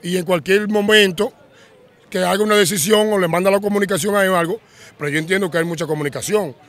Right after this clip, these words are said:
porque tiene su comen-, su documento original, ¿me entiendes?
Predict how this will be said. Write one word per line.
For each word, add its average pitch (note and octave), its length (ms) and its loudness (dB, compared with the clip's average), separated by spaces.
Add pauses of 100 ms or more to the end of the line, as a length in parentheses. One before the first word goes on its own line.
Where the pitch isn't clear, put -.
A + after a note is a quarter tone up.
(180)
porque D3 180 -10
tiene D3 180 -6
su D3+ 100 -8
comen-, D3 300 -6
su D3 120 -8
documento C#3 360 -4
original, C#3 520 -4 (520)
¿me C#3+ 80 -8
entiendes? D#3 380 4